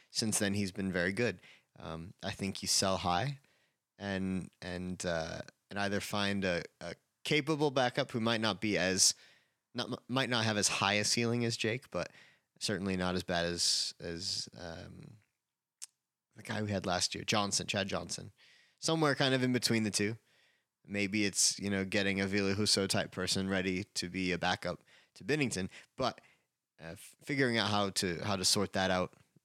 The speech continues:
and, and starting to get a package together to say, "Okay, Pietrangelo, we want you to be our guy for the next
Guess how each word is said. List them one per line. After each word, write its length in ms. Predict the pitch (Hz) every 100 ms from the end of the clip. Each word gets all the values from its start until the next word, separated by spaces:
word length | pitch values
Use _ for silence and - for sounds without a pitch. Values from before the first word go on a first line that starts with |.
| -
and, 160 | 92
and 120 | 90 101
starting 320 | 107 98 95
to 80 | 90
get 280 | 92 87 - _ _ _ _ -
a 40 |
package 460 | - 92 87 90 -
together 320 | 92 87 87
to 140 | 82 85
say, 240 | - 82
"Okay, 320 | 85 85 85 - _ -
Pietrangelo, 600 | - 95 95 92 92 95
we 140 | 95 98
want 200 | 95 85
you 60 |
to 80 | 98
be 140 | 101
our 120 | 98 95
guy 320 | 92 87 87
for 140 | -
the 80 | 87
next 460 | 87 - - -